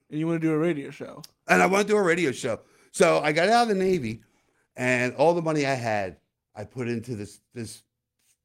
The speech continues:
Speaker 2: company that was in Philadelphia at the time. Um,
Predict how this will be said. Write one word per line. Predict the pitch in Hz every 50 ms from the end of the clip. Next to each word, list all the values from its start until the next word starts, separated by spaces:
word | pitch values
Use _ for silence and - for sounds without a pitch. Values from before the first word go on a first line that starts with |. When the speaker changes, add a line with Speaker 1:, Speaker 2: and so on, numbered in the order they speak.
| _ _ _ _ _ _ _
Speaker 2:
company | - 156 175 170 170 - 139 113 113 113
that | 104 107
was | 104 110 98 120
in | 107
Philadelphia | 104 - - 160 139 120 110 117 127 139 139 - 123 98 92
at | 90 -
the | 87
time. | _ 104 98 90 85 82 85 82 _ _ _ _ _ _ _ _ _ -
Um, | 110 110 104 101 92 87 87 85 82